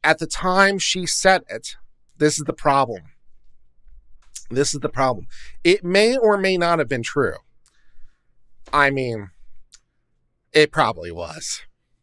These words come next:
I mean, she had all the right symptoms, right? So, I mean, what else? It's covid, right? It's gotta be covid. But, I mean, yeah. But strictly speaking, it may or may not be true, but it's probably true. But we have to put ourselves in the mind space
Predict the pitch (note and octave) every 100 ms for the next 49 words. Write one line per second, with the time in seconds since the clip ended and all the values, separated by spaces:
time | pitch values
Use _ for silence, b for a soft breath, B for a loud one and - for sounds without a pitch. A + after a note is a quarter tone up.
0 | _ _ _ - G#2 D#2+ E2 F#2+ A#2 A#2
1 | A2 A2 F#2+ F2 F#2+ - G2+ A#2 F#2 G2
2 | F2+ F2+ B2 F#2+ F#2+ - A#2 G2 A2+ G#2+
3 | E2 - - A#2 - F#2 E2+ D#2+ - A2
4 | G2+ F2+ - G#2+ - F2 F2 - - _
5 | _ b b b b b b C#3+ C#3 C#3
6 | B2 G2+ F2 - F2 - _ _ _ b
7 | b b _ - C#3+ - F#3 E3 D#3 D3
8 | C3+ A#2+ G#2+ G#2 G2+ E2 E2+ E2 F2+ E2+
9 | - F2 A#2 C3 - A#2 G#2 - F2 -
10 | _ b b b b _ _ _ - E3
11 | D#3 _ _ _ _ _ F#3+ G3+ A3 G#3+
12 | F#3 G3+ F#3+ D#3+ - C#3 B2 A#2 A#2+ -
13 | D3 D3+ D3 D3+ D3+ D#3 D#3 - A2+ G2
14 | F2+ - -